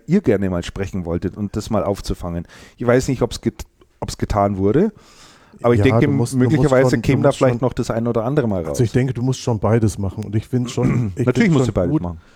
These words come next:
Speaker 1: klar.
Speaker 2: wenn du, wenn du auf einem Kongress Themen adressierst, die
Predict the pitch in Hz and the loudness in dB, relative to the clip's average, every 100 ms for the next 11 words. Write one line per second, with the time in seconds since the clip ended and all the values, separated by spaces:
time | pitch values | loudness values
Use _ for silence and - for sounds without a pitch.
0 | _ - 117 95 131 127 123 117 - - | _ -8 -4 -2 0 2 2 2 0 -2
1 | 120 117 113 117 - 113 110 - 107 95 | 0 2 0 -2 -4 -4 -4 -4 -6 -6
2 | 92 117 131 - - 123 135 123 127 127 | -2 -2 -2 -4 0 0 0 -2 -2 -2
3 | 117 120 117 - - 110 113 | 0 0 0 -2 -4 0 2